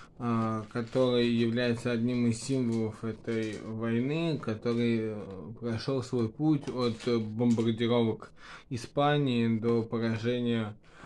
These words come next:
в битве за Берлин. Модель один к семидесяти двум, из серии "Моя первая сборная модель,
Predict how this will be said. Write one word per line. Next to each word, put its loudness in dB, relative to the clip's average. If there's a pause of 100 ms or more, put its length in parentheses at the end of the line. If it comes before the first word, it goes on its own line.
(340)
в 0
битве 0 (100)
за -4
Берлин. 2 (1160)
Модель 6
один 6
к 0
семидесяти 4
двум, 2
из 0
серии 6
"Моя 2
первая 4
сборная 4
модель, 4